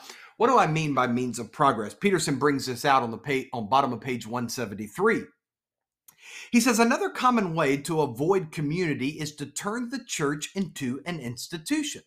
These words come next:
In this way, people are treated not on the basis of personal relationships, but in terms of impersonal functions.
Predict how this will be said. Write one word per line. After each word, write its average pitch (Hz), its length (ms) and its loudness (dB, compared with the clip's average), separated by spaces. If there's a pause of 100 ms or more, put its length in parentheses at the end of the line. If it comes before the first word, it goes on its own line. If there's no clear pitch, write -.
(600)
In 233 220 2
this 359 280 -4
way, 151 240 0
people 226 360 0
are 170 180 2
treated 156 440 -4
not 196 420 0
on 247 100 -2
the 185 80 -2
basis 156 380 -4
of 151 240 -4
personal 220 480 0
relationships, 107 880 -8 (300)
but 220 160 4
in 202 240 2
terms 269 480 -2
of 165 260 -2
impersonal 269 1000 -6 (120)
functions. - 920 -6